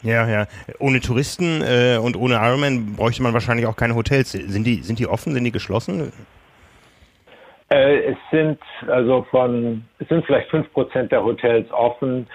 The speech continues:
Speaker 2: Äh, zum Beispiel hier, hier auf der Insel ist ein Hotel offen, weil die offen sein müssen, weil die einen Vertrag haben mit der Fluggesellschaft. Die dürfen
Speaker 1: Okay.
Speaker 2: nicht schließen, die müssen deren
Speaker 1: Mhm.
Speaker 2: Piloten haben. Aber sonst, ein Hotel wird benutzt,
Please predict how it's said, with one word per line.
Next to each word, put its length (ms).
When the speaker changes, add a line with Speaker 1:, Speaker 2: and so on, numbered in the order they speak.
Speaker 2:
Äh, 300
zum 120
Beispiel 300
hier, 280
hier 140
auf 100
der 120
Insel 200
ist 100
ein 120
Hotel 340
offen, 340
weil 160
die 120
offen 280
sein 300
müssen, 460
weil 100
die 80
einen 80
Vertrag 480
haben 160
mit 80
der 80
Fluggesellschaft. 800
Die 60
dürfen 220
Speaker 1:
Okay. 100
Speaker 2:
nicht 160
schließen, 300
die 140
müssen 260
deren 180
Speaker 1:
Mhm. 40
Speaker 2:
Piloten 520
haben. 260
Aber 280
sonst, 360
ein 220
Hotel 400
wird 160
benutzt, 340